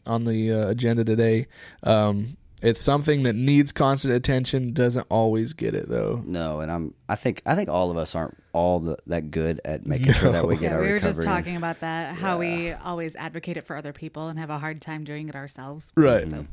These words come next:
Speaker 1: right. Yep.
Speaker 3: Yeah.
Speaker 1: But we're gonna get better after this, right,
Speaker 2: Yeah, yeah,
Speaker 1: guys?
Speaker 2: that's the
Speaker 3: We're gonna
Speaker 2: idea.
Speaker 3: commit.
Speaker 1: Yeah, so we'll, we'll talk about that in depth. But first, as always, we are doing our random question from the coffee can. I
Speaker 2: From the
Speaker 1: got
Speaker 2: coffee can.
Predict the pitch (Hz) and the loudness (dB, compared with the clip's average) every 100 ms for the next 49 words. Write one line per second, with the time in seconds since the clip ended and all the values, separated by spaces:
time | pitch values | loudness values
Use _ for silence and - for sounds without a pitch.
0 | - - 120 - - _ - 139 120 - | -2 2 2 0 -6 _ 0 2 2 -2
1 | - 147 147 127 - _ - 208 214 214 | -10 2 4 2 -4 _ 2 4 4 4
2 | 180 151 151 135 127 139 117 117 131 143 | 4 4 4 6 4 4 2 2 4 4
3 | 117 117 139 98 104 - 101 95 277 - | 6 6 8 6 4 2 4 6 4 4
4 | 240 214 185 151 - - - 113 110 135 | 4 4 2 0 -4 -2 4 4 4 4
5 | 127 147 - 151 147 135 139 127 127 127 | 4 4 4 4 4 4 4 2 4 4
6 | 120 120 120 127 127 135 135 - - 240 | 2 0 2 4 4 4 2 2 4 6
7 | 226 190 - - _ _ - 139 139 135 | 6 4 -2 -10 _ _ 4 4 6 6
8 | 135 131 131 131 131 156 135 131 123 127 | 8 8 6 6 4 2 4 4 4 4
9 | 123 123 120 117 113 113 113 127 _ _ | 2 2 2 4 4 4 2 -2 _ _
10 | _ _ - 131 147 151 147 - 143 143 | _ _ 0 4 4 4 0 2 4 4
11 | 151 143 147 143 143 151 131 135 147 131 | 0 0 0 0 2 2 2 0 0 0
12 | 123 117 120 123 117 76 73 - - - | 0 -2 -4 -4 -6 -8 -8 -12 -12 -14
13 | 52 50 | -14 -14